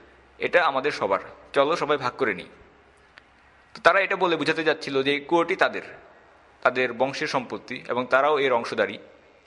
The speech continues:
তাদের এখানে ভাগ আছে। কিন্তু আব্দুল মুত্তালিব বলল যে, "একটু দাঁড়াও, আমি সেই ব্যক্তি যে কুয়োটিকে স্বপ্নে দেখেছিলাম এবং আমি সেই ব্যক্তি যে এটি খনন করে উদ্ধার করেছি, কাজেই এটা শুধুমাত্র আমার এবং একমাত্র আমার অধিকারে এটা থাকবে।"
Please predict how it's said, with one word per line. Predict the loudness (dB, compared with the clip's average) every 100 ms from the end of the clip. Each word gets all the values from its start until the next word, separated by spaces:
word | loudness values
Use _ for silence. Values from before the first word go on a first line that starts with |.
| 0
তাদের | 0 2
এখানে | 0 -4
ভাগ | 0 0 0
আছে। | -6 -10 -18 -20 -20 -8
কিন্তু | -2 2
আব্দুল | 2 2 -2
মুত্তালিব | 0 -2 0
বলল | 0 2
যে, | 2 0 -4 -4
"একটু | -4 -2 -2
দাঁড়াও, | 0 -2 -10 -20 -20 -20 -20 -6 2
আমি | 2 2 -2
সেই | 0 0
ব্যক্তি | -2 -4 -6
যে | -2 -2 -2
কুয়োটিকে | -2 -4 -4 -4 -4
স্বপ্নে | -4 -4 -6
দেখেছিলাম | -6 -8 -8 -8 -10 -20 -20 -20 _ -4
এবং | 0 2
আমি | 2 2 -2
সেই | -2 -2
ব্যক্তি | -4 -4
যে | -2 -2
এটি | -2
খনন | -6 -4 -4
করে | 0 -2
উদ্ধার | 0 -2
করেছি, | -2 -4 -6 -14 -20 _ _ 4
কাজেই | 4 4 -2 -8 -12 -4
এটা | 0 0
শুধুমাত্র | 0 2 2 2
আমার | 0 0 -4 -8 -20 -20 -20 _
এবং | 0 2 2
একমাত্র | 0 0 0 2
আমার | 2 2 0
অধিকারে | 0 0 0
এটা | 0
থাকবে।" | -4 -8 -10